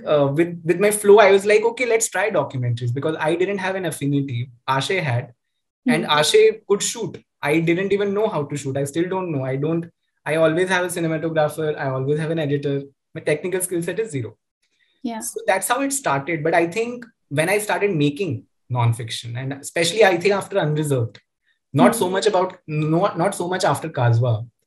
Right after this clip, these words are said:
Speaker 1: but Unreserved was a transformative process for me. Because you can imagine, like, a totally privileged kid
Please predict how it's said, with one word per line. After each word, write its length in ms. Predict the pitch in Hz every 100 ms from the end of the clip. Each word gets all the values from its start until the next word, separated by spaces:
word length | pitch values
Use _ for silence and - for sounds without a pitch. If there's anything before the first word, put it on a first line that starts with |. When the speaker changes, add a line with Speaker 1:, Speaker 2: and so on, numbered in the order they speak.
| _ _ 123
Speaker 1:
but 160 | 160
Unreserved 520 | 156 175 202 226 226
was 200 | 226 208
a 220 | 233 240 220
transformative 720 | 190 160 160 - 190 175 190 185
process 420 | 139 120 156 151
for 120 | 165
me. 220 | 147 110 - _ _ _ _ _ _ _ -
Because 320 | 139 180 170 - _ _
you 200 | 135 175
can 140 | 247
imagine, 640 | 240 208 175 190 220 233 - _ _
like, 200 | 143 170
a 60 |
totally 380 | 175 196 175 202
privileged 560 | 185 175 160 175 175 -
kid 340 | 147 139 -